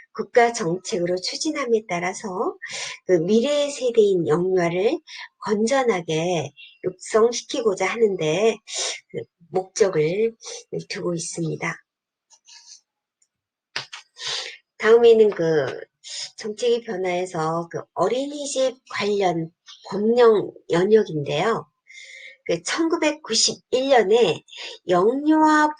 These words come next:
보육법이 제정이 되면서 보육 제도의 그 체계적인 기틀을 형성하게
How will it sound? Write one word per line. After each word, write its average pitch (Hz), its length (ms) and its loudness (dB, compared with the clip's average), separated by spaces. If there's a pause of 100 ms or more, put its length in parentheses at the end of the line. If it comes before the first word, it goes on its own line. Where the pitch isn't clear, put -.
보육법이 214 760 0
제정이 240 400 2
되면서 170 720 -2 (520)
보육 294 360 6
제도의 214 640 8
그 165 360 0
체계적인 269 760 -2
기틀을 214 440 -6
형성하게 269 760 -2